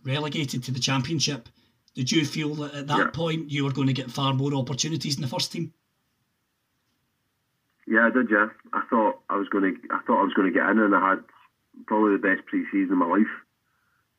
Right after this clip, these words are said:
Speaker 2: Um, to, to put a print in, uh, terms that I thought I was getting in the team, and then all of a sudden, the first game of the season, I'm not even in the,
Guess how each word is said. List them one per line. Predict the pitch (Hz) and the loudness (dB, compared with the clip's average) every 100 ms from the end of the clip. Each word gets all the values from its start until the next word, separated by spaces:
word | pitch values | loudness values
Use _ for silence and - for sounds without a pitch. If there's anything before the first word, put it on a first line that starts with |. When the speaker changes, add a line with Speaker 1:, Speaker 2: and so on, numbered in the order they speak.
| - | -6
Speaker 2:
Um, | 90 90 90 87 85 87 - - - _ _ _ _ _ _ _ _ _ _ _ _ _ _ _ _ _ _ - | -2 2 2 2 2 -2 -4 -12 -20 _ _ _ _ _ _ _ _ _ _ _ _ _ _ _ _ _ _ -2
to, | 95 87 82 - _ _ _ _ _ _ _ _ - - _ _ _ _ _ _ _ - | 2 2 0 -8 _ _ _ _ _ _ _ _ -20 -20 _ _ _ _ _ _ _ -18
to | - | -4
put | - - | -2 0
a | |
print | - 98 95 | 2 2 4
in, | 101 92 78 - - | 4 4 2 -4 0
uh, | 90 76 - - | 2 2 -4 -2
terms | 95 90 | 0 2
that | 82 | 2
I | 87 - | 2 2
thought | 85 | 2
I | |
was | 85 | 2
getting | - - | 0 2
in | 85 | 2
the | 87 | 2
team, | - 107 107 | 6 6 6
and | 92 | 6
then | 90 87 | 4 4
all | 90 87 | 2 2
of | |
a | - | 0
sudden, | 92 101 92 - _ _ _ | 0 -2 -6 -8 _ _ _
the | - | -6
first | - - | -4 2
game | 95 87 | 4 4
of | 85 | 6
the | |
season, | 95 101 104 | 6 6 6
I'm | 95 | 6
not | 92 | 6
even | 85 | 6
in | 90 | 4
the, | 87 | 2